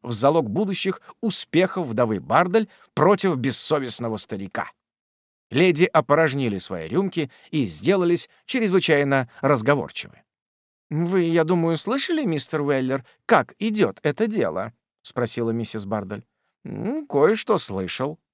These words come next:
отвечал Самуэль. «Ах, если бы вы знали, мистер Уэллер, как неприятно для бедной женщины таскаться по судам», сказала миссис Бардаль.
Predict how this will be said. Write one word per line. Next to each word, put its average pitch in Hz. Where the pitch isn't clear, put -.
отвечал 113
Самуэль. 110
«Ах, -
если 180
бы 175
вы 160
знали, 151
мистер 156
Уэллер, 123
как 233
неприятно 175
для 139
бедной 123
женщины 139
таскаться -
по 135
судам», 120
сказала 110
миссис 107
Бардаль. 92